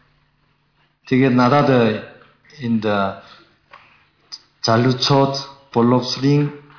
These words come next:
볼롭스링 사나가로 인 암드라치 베가 되게 더 놈 헤르그테 얄랑고야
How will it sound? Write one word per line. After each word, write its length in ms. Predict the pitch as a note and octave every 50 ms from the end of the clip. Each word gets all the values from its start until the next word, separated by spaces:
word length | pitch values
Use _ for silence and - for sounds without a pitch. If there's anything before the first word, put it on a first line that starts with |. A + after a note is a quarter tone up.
| - - -
볼롭스링 1120 | A#2+ A2+ B2 B2+ A#2+ B2+ - C#3+ C3 C#3 C#3 C#3+ C3 C#3 C#3 D#3 E3 D#3+ - - - -
사나가로 800 | - - - - A#2 A#2 A#2+ B2 B2 A#2 A#2+ B2+ C3 B2+ G#2+ G2
인 220 | G2 G2 G2+ F#2+ G2+
암드라치 520 | A2+ A2 A2+ G#2 A2+ A2+ A2 - - -
베가 500 | B2 B2+ C3 - E3 G3+ G3 F#3+ - - - - - - - _ _ _
되게 300 | - B2+ A#2+ B2 A#2+ A2
더 460 | A#2+ A2+ A2 G#2 G2+ F#2+ F#2 - - - - - _ _ _ _ _ _ _ _ _ _ _ _ _ _ _ _ _ _ _ _
놈 420 | A2+ B2+ D3+ D3+ C#3 A2+ F2+ - - - - _ _ _ _ _ _ -
헤르그테 540 | - A2 G#2+ G#2+ A2 A2 - - A#2+ G#2+ F2+ - - - _ _ _ _ _ _ _ _ _ _ _ _ _ -
얄랑고야 920 | A2 A2+ A#2+ C3 C3+ C3+ C3 C#3+ D3 D3 D3 C#3+ D#3+ E3+ - - - -